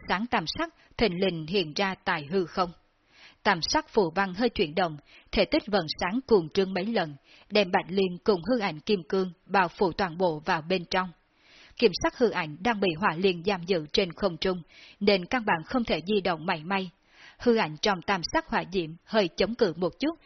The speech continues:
rồi xèo xèo một tiếng hoàn toàn biến mất. Về phần Bạch Liên lại càng không chống đỡ được, vừa bị tam sắc hỏa diệm bao phủ, liền lập tức hồi phi yên diệt. Cách đó ngoài ba mươi trượng, bạch quang chợt lóe, thân hình ngân bào tăng nhân hiện lên.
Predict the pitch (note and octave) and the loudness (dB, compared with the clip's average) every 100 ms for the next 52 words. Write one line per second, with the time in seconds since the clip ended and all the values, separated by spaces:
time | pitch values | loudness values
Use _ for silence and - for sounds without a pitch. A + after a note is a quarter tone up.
0 | - - G3 G#3+ F3+ D#3+ G#3+ F3+ - F3+ | -20 -18 2 4 4 2 0 0 0 -2
1 | F3 E3+ - F3+ A#3+ D#4+ A3+ E3 - F#3 | 0 -2 0 -2 -4 -4 0 -2 0 0
2 | D#3 D3+ F3+ G3 D#4 _ _ - - - | 0 -2 -2 -2 -6 _ _ -20 -20 -4
3 | G#3 F#3+ - G3 E3 E3 F#3 F3+ G3 F#3+ | 2 2 2 -2 -2 -2 -2 0 0 0
4 | F3+ - G3+ F3+ - F#3+ D#3+ - G#3+ F3 | -2 -6 0 0 0 -4 -4 -4 -2 0
5 | - F#3+ B3+ E3+ F#3 E3 - _ - _ | -2 0 2 0 0 -2 -4 _ -20 _
6 | G3+ G3+ F#3 E3+ - G#3 F3+ - E4+ A3+ | 2 4 2 0 0 -2 -2 -4 -2 -2
7 | E3 F#3+ D#3 G3+ F3+ - F#3+ D3 - - | 0 0 -2 -4 -6 -4 -4 -4 -12 -2
8 | G#3+ E3+ E3 F3+ - D#4+ - - G#3 D#3+ | 0 0 0 -4 -2 -2 -2 -2 0 0
9 | - G3 - A3 F#3 F3 D3+ _ _ _ | 0 0 2 -4 -2 -4 -4 _ _ _
10 | - - - - D#4+ G3+ F#3 G#3 C#4 G#3+ | -20 -20 -10 0 0 2 0 -2 -2 0
11 | E3 D#3+ F#3+ F#3 F#3+ - F#3 D3 - _ | 0 0 -2 0 -2 0 0 -2 -10 _
12 | - G3 G3 - G3 F#3 E3+ F#3+ E3 F3+ | -12 0 0 0 -4 -2 0 0 0 -2
13 | A3 D4 _ _ C#4+ A3+ G#3 E3+ D#3+ G#3+ | -4 -10 _ _ 2 2 2 0 0 0
14 | F#3 F#3+ D#3+ - F#3+ F#3 F#3+ E3+ F3+ D#3 | 2 0 0 -2 -2 0 0 2 0 0
15 | F#3 F#3 | -4 -4